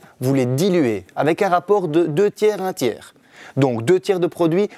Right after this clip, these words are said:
pour un tiers d'eau que vous mettez dedans. Vous aidez donc la machine à se vider, à prendre le produit. Ça évite que de l'eau reste. Ça évite également d'avoir en fait des résidus de poudre ou de lessive liquide pourrie dans votre bac.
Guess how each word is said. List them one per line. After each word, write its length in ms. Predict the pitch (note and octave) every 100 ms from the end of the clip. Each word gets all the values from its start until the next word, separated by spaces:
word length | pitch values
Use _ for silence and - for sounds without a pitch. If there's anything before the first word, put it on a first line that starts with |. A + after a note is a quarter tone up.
| -
pour 280 | - E3+ - -
un 160 | -
tiers 420 | D#3 F#3 F#3 E3+
d'eau 300 | C#3+ C#3+ F3
que 120 | E3 D#3+
vous 140 | C#3
mettez 320 | E3 F#3+ G3+
dedans. 320 | D#3+ D#3 B2+ G2+
Vous 320 | A#2+ C#3 C3+
aidez 240 | G3+ G#3+
donc 260 | E3+ F3+ -
la 140 | E3
machine 440 | E3+ C#3+ - C3+ D3+ - - -
à 220 | G3+ - - _ -
se 220 | - D3
vider, 320 | C3+ D#3+ D#3
à 80 | E3+
prendre 400 | - - G#3+ G3+
le 100 | F3
produit. 420 | - D3+ C#3+ F#3+
Ça 180 | - E3
évite 300 | D#3 E3 C#3+
que 100 | C#3+
de 140 | A#2+
l'eau 280 | A#2+ B2 F#3+
reste. 340 | C#3+ C#3+ F3+ - -
Ça 160 | - C#3+
évite 200 | D#3 -
également 400 | D3 C3+ F3 G3+
d'avoir 300 | C#3 D3 C#3+
en 60 |
fait 220 | C3+ F3 C3
des 120 | C#3
résidus 580 | D#3 D3+ D#3+ D3 E3+ - - _ _ -
de 240 | B2+ C3+ G#2 _ -
poudre 340 | G3+ G3+ G3+
ou 80 | C#3+
de 100 | C#3+
lessive 300 | D3 D#3 D#3+
liquide 260 | D3+ D3+ C#3 -
pourrie 480 | B3 G#3+ F#3+ A#3+ A3 -
dans 180 | E3 G#3
votre 300 | G#3 - F3
bac. 360 | B2 G#2+ -